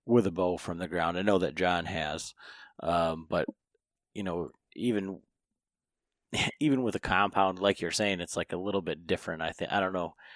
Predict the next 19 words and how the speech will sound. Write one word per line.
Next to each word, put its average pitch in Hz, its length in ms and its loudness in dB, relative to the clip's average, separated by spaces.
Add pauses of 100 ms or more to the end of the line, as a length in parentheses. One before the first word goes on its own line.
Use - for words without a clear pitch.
(260)
just - 240 0
the 90 200 0 (1120)
draw 104 220 8
back 92 280 2
and 87 180 -6
release, 92 420 -2
like, 82 180 -2 (880)
the 50 400 -10 (380)
instinctual, 92 1000 -2
you 87 140 -8
know, 87 100 -4
all 104 260 6
the 92 80 -2
things 98 280 -2
that 80 100 0
have 92 200 -4
to - 80 -6
happen 87 380 0
so - 340 -2